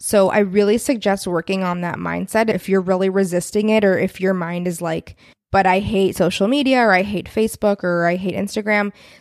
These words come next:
LinkedIn is, is supposed to be very different. It's supposed to be a place where you can stay connected to folks professionally. And you don't use it as a forum to overshare.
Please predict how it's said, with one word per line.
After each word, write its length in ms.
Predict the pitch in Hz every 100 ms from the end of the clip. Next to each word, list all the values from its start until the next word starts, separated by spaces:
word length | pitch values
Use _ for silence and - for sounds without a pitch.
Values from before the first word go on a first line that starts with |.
| _
LinkedIn 520 | 220 247 285 226 220
is, 220 | 226 - -
is 180 | 196
supposed 320 | 202 214 202 -
to 60 |
be 100 | 196
very 260 | 185 185 175
different. 400 | 175 180 185 180
It's 140 | 175
supposed 320 | - 214 202
to 40 | 202
be 140 | 196
a 60 | 185
place 400 | - 185 180 -
where 100 | 175
you 220 | 175 175
can 360 | - 196 175 170
stay 240 | - 180
connected 640 | - 185 165 - 175 170 - - -
to 140 | - 208
folks 320 | 180 170 -
professionally. 760 | - 190 190 196 254 277 330 415 - - -
And 120 | 226
you 80 | 226
don't 440 | 196 196 214 -
use 320 | 190 214 226
it 120 | 202 196 -
as 160 | 196
a 60 | 185
forum 440 | - 196 196 190
to 140 | 190 208
overshare. 760 | - 190 180 180 - 165 143